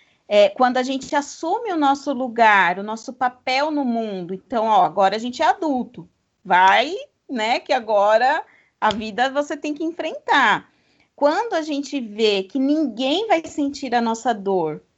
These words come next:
ninguém pode sentir o que a gente sente, e ninguém vai nos dar de mão beijada uma,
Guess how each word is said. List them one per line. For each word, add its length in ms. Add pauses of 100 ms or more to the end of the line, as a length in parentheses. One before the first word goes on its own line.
(120)
ninguém 560
pode 300
sentir 460
o 40
que 120
a 20
gente 240
sente, 680 (580)
e 100
ninguém 560
vai 160
nos 280
dar 360
de 120
mão 200
beijada 600
uma, 140